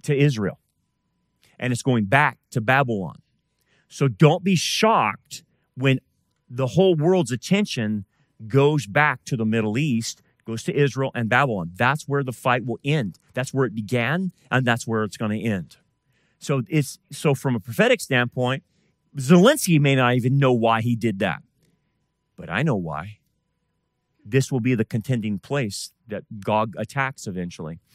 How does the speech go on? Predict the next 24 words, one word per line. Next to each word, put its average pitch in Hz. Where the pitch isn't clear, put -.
And 147
also 131
the 101
globalists 101
want 92
as 87
well, 123
because, 98
and 104
the 101
globalists 175
will 110
get 110
it -
through 104
the 98
Antichrist. 95
Its 208
leaves 240
were 240
lovely, 185
its 175
fruit 226
abundant, 202